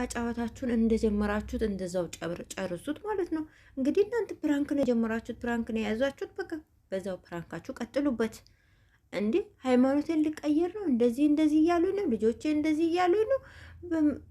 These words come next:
በሚቀጥለው ቪዲዮ ጎንደር ሄጄ ከቤተሰቦቼ ያሳውቃችኋለሁ። ሌላ የለሽም፣ ተይ እንጂ። እኛ ጓግተን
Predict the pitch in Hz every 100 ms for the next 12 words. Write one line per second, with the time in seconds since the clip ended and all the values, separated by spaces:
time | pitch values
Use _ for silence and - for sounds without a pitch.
0 | - - - 233 277 285 262 269 277 302
1 | 277 294 320 415 466 - - _ - 214
2 | 233 233 233 247 269 285 320 269 247 240
3 | 233 226 226 226 220 226 220 214 - 220
4 | 220 208 208 247 320 453 453 403 392 339
5 | 302 294 294 262 247 - - 523 453 320
6 | 240 220 220 - - 294 349 349 320 311
7 | 285 285 254 269 277 262